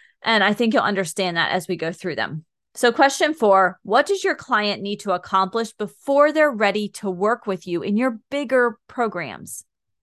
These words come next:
or the more expensive product, the more expensive service, the longer term service? What do they need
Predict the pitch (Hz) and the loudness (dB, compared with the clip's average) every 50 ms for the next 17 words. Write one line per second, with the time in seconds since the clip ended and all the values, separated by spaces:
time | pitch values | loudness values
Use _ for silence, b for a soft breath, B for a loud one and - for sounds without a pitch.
0 | _ _ _ 220 240 240 233 220 220 214 220 B B B B B B B B _ | _ _ _ 4 6 8 8 8 6 4 2 B B B B B B B B _
1 | _ - _ _ _ 185 190 196 233 240 233 220 214 214 226 233 214 202 208 - | _ -20 _ _ _ -4 0 2 2 2 2 2 2 4 4 4 2 2 0 -4
2 | - 247 247 233 240 240 220 - - 254 220 202 170 143 - - 196 190 202 208 | -2 -2 -2 0 0 -2 -4 -2 0 2 2 2 2 -2 -4 -4 -4 -2 0 0
3 | 214 208 208 - 220 214 208 - 220 208 - - - 196 202 185 - - 87 147 | -2 -2 -6 -8 -8 -6 -6 -6 -8 -8 -8 -2 2 2 2 2 0 -4 -8 -8
4 | - - - _ _ _ _ _ _ 196 202 202 208 208 214 220 220 214 220 214 | -14 -18 -20 _ _ _ _ _ _ -2 0 4 4 4 4 2 2 -2 -2 -4
5 | - - 254 247 240 233 233 220 - - 190 170 135 101 76 - - - - _ | -4 -2 -2 0 0 0 -4 -6 -4 -4 -4 -4 -2 -6 -8 -10 -10 -14 -18 _
6 | _ _ _ _ _ _ _ 214 196 220 277 330 339 339 370 339 359 349 330 320 | _ _ _ _ _ _ _ -4 2 4 4 4 4 2 -2 0 2 2 0 2
7 | 311 285 247 220 214 190 160 143 156 165 180 302 320 | 0 -2 -2 0 -2 -2 -2 -4 -6 -6 -6 -6 -8